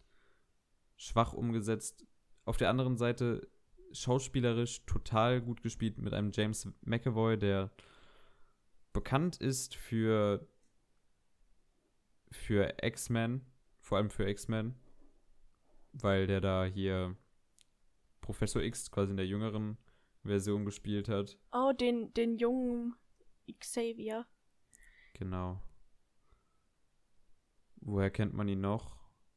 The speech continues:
Speaker 1: Ich sehe, er hat, er hat auch in, äh, dem zweiten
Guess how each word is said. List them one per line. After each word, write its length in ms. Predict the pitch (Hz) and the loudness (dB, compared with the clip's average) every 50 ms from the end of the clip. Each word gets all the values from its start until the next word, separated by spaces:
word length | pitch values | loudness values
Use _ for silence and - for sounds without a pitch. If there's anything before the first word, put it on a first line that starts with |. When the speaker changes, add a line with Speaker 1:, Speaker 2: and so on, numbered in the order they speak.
| _ | _
Speaker 1:
Ich 120 | - 107 - | -6 -6 -2
sehe, 220 | - 107 107 107 | 0 4 6 6
er 140 | 104 101 101 | 6 8 6
hat, 200 | 107 104 - - - - | 4 2 0 -8 -18 -12
er 140 | _ - 104 | _ -2 0
hat 140 | 101 101 - | 0 0 0
auch 240 | - 107 - - - - - - | -2 -6 -8 -8 -12 -12 -12 -8
in, 380 | - 98 92 92 92 90 92 | -6 -4 -4 -2 -4 -4 -4
äh, 320 | 90 - 95 92 90 90 87 | -2 -2 0 0 0 -2 -4
dem 260 | - _ - - - | -8 _ -20 -16 -14
zweiten 460 | - - 104 101 98 - 104 95 - | -6 0 2 2 2 2 -2 -6 -6